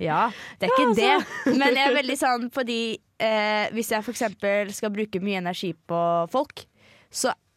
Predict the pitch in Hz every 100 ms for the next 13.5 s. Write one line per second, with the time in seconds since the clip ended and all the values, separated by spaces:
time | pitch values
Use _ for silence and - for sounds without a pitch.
0 | _ _ - 196 208 208 202 190 190 220
1 | 202 196 196 196 180 175 - 208 196 180
2 | 180 185 170 180 185 180 - 214 - 214
3 | - - 254 233 180 170 - - - -
4 | 240 277 269 330 339 285 240 190 175 -
5 | 285 262 254 254 233 208 226 214 190 175
6 | 190 190 - 190 190 170 - _ - 185
7 | 175 220 254 - _ _ 240 220 226 208
8 | 196 214 - - - - 214 208 139 113
9 | - 214 233 220 208 160 240 226 180 202
10 | 185 185 _ 190 180 180 180 175 175 170
11 | 175 50 50 - - - 269 185 190 196
12 | 277 254 254 254 247 208 226 233 190 208
13 | 196 196 202 180 185